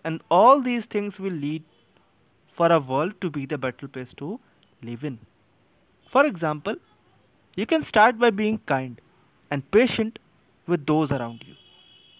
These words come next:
Now, without wasting any more time towards the theme or the basic content of the chapter, let's read the story line by line so that the video will not be long enough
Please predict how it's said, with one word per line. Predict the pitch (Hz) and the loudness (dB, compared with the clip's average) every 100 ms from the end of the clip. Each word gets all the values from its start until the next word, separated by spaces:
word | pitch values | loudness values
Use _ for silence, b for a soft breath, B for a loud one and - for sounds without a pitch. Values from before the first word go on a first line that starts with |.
| _ _ _ _ _ _ _ _ - | _ _ _ _ _ _ _ _ 2
Now, | 208 202 - _ _ - | 4 4 0 _ _ -10
without | 131 143 185 190 | -2 0 0 0
wasting | 156 156 - 202 | -4 -4 -10 -12
any | - 151 | -10 -8
more | 196 214 | -4 -4
time | 214 190 202 | -4 -4 -6
towards | 196 180 180 190 - | -6 -4 -4 -4 -8
the | - 185 185 185 _ _ _ _ _ | -6 -4 -4 -8 _ _ _ _ _
theme | - 147 185 208 | -10 -8 -6 -6
or | 156 165 | -2 -2
the | 165 | 0
basic | 147 151 190 180 | -2 -4 -6 -2
content | - 143 160 208 202 | 2 2 2 0 0
of | |
the | 185 | -2
chapter, | - 180 - 233 - - | -2 -2 -2 -12 -16 -6
let's | 180 - - | -6 -4 -6
read | 233 | -6
the | 196 | -4
story | 208 - 202 208 | -4 -2 -4 -4
line | 143 151 190 | -4 -4 -2
by | 214 | 0
line | 202 202 | 0 -2
so | 202 - | -6 -10
that | 170 156 | -8 -8
the | 151 | -10
video | 139 190 196 | -14 -12 -10
will | 180 151 135 | -10 -8 -8
not | 175 | -10
be | - | -8
long | 139 139 196 220 | -6 -4 -4 -4
enough | 220 226 | -4 -6